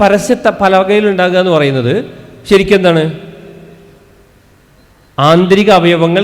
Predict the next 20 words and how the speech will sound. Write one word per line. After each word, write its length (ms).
കിഡ്നി 300
പോലുള്ള, 440
കുടല് 420
പോലുള്ള, 420
ചെറുകുടൽ 600
പോലുള്ളതിന് 640
കേടുപറ്റാത്ത 1000
സാധനമാണ് 840
എന്നതാണ് 500
അവർ 180
എഴുതി 200
വെക്കുക. 300
അപ്പൊ 140
അതിന്റെ 200
മറുഭാഗം 480
എന്താ? 300
കേടുപറ്റുന്ന 680
സാധനങ്ങളും 560
എന്ത് 140
ചെയ്യുന്നുണ്ട്? 500